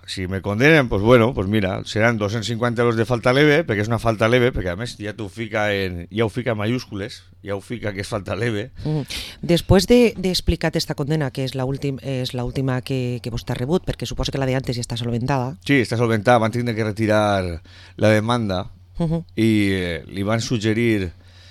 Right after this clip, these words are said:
Speaker 1: a esta persona, que a més, eh, a més el abogat,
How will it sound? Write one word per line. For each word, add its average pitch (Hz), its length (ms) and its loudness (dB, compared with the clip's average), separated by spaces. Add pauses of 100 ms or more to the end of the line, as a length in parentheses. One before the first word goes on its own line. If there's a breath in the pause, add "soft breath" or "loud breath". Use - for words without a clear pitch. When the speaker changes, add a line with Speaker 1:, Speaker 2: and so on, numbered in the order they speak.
(320 soft breath)
Speaker 1:
a 110 140 4
esta 110 340 0
persona, 107 680 -2
que - 140 -12
a 76 160 -8
més, 95 320 -8 (160)
eh, 80 540 -14 (240)
a 87 140 -16
més 92 200 -8
el 92 100 -4
abogat, 85 460 -6